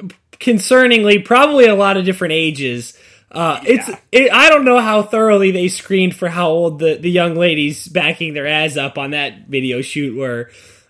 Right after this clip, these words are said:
Speaker 1: It's, uh, allegedly. Um, it's, it's a very alarming situation because you know that <laughs> Juvenile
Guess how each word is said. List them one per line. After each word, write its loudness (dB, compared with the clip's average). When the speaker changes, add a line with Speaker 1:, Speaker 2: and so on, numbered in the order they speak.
Speaker 1:
It's, -2
uh, -16
allegedly. -4
Um, 0
it's, 0
it's -4
a 0
very 0
alarming 2
situation -2
because -2
you 0
know 4
that 0
<laughs> -4
Juvenile 0